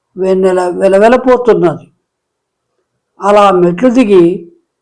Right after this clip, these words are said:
పులతుంపులను సముద్రానికి దూరంగా పారవేసి కూర్చొని పుక్కిలించిన ఆరంభించి,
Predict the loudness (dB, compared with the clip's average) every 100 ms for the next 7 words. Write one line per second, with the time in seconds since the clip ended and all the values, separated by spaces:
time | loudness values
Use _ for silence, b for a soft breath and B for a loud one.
0 | _ -2 0 2 2 2 2 2 2 0
1 | -2 0 2 2 2 2 2 2 2 0
2 | -4 -6 -6 -6 -4 -4 -4 -8 -12 _
3 | _ _ _ _ _ _ _ -2 -2 -2
4 | -2 0 0 -2 -4 -2 -2 -2 0 0
5 | 2 0 0 -2 -4 -8 -10 -10